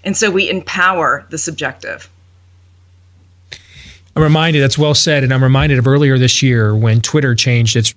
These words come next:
Speaker 2: terms of service to, uh, uh, cause for banning misgendering or referring to people who have transitioned by their,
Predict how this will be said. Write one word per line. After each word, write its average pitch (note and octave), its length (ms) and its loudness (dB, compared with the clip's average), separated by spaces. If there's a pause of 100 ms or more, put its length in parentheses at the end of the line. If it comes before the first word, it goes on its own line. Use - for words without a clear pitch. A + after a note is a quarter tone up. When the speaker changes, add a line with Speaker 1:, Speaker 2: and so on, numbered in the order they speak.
Speaker 2:
terms B2 260 2
of G#2+ 80 -2
service B2+ 560 0 (560)
to, C3 400 2
uh, A#2+ 320 0
uh, - 220 -4 (560)
cause C#3+ 360 0
for C3 140 -2
banning A#2+ 460 2
misgendering B2+ 840 0 (800)
or C3+ 160 2
referring C#3+ 500 2
to B2 100 0
people C3+ 280 0
who - 20 2
have A#2 80 2
transitioned C3 640 0
by G#2+ 180 0
their, A2 280 0